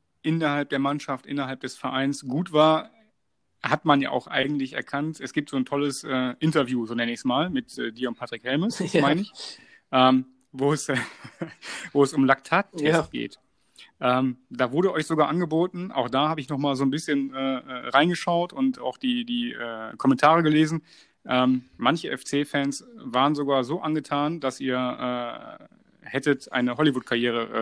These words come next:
Speaker 1: ähm, ja,
Speaker 2: <laughs>
Speaker 1: attestiert bekommen. Also wie, wie kam es zu, zu diesem Streich oder wie, wie kam es zu dieser Idee? Also ich meine, wie gesagt, Ausgangsposition meiner Frage oder meiner, meiner, meiner Bemerkung war ja, ähm, daran merkt man ja, dass, dass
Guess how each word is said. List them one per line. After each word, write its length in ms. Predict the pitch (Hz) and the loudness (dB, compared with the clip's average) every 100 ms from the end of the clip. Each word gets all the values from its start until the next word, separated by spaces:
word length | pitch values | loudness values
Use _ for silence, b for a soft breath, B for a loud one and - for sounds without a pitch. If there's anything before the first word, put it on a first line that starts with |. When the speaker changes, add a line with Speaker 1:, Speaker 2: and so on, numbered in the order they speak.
| 113 | -2
Speaker 1:
ähm, 140 | 110 _ - | -4 _ -8
ja, 180 | 185 107 | 0 0
Speaker 2:
<laughs> 60 | 113 | 0
Speaker 1:
attestiert 380 | 110 269 127 | -4 -2 -2
bekommen. 340 | - - 107 107 | -2 -4 -4 0
Also 300 | 120 123 127 B B B _ | 2 4 2 B B B _
wie, 340 | 156 135 165 165 | -6 2 2 4
wie 80 | 156 | 4
kam 240 | 170 170 | 6 6
es 100 | 165 | 2
zu, 140 | - 147 - | -2 -6 -8
zu 140 | - | -6
diesem 260 | 143 156 147 | -4 -2 -4
Streich 400 | - - 151 175 | -6 0 0 0
oder 140 | 147 | -2
wie, 180 | 139 143 | -2 -4
wie 80 | 139 | -6
kam 200 | 151 156 | -2 -2
es 120 | 156 | -4
zu 80 | 131 | -8
dieser 200 | 143 143 | -8 -6
Idee? 360 | 135 127 156 160 | -4 -2 -2 -2
Also 100 | 131 | -2
ich 80 | |
meine, 200 | 143 147 | 0 0
wie 40 | 143 | 0
gesagt, 340 | 139 139 _ _ - | -4 -4 _ _ -8
Ausgangsposition 880 | 143 - 147 - _ - 135 127 135 | -6 -2 -4 -4 _ -10 -8 -4 -2
meiner 200 | 127 120 | -2 -4
Frage 340 | - 131 135 | 0 0 0
oder 180 | 123 113 | -4 -6
meiner, 300 | 113 113 117 | -8 -10 -12
meiner, 260 | 123 117 - | -14 -14 -14
meiner 200 | 120 113 | -14 -10
Bemerkung 420 | 117 127 135 120 | 0 0 2 2
war 120 | 120 | 2
ja, 140 | 120 - B B B - | 2 -2 B B B 0
ähm, 220 | 123 120 | 2 2
daran 280 | - 131 131 | 2 4 4
merkt 240 | 131 143 143 | 4 0 -2
man 120 | 131 | -2
ja, 140 | 131 | -2
dass, 240 | 127 - - | -4 -8 -14
dass 260 | 120 - | -16 -16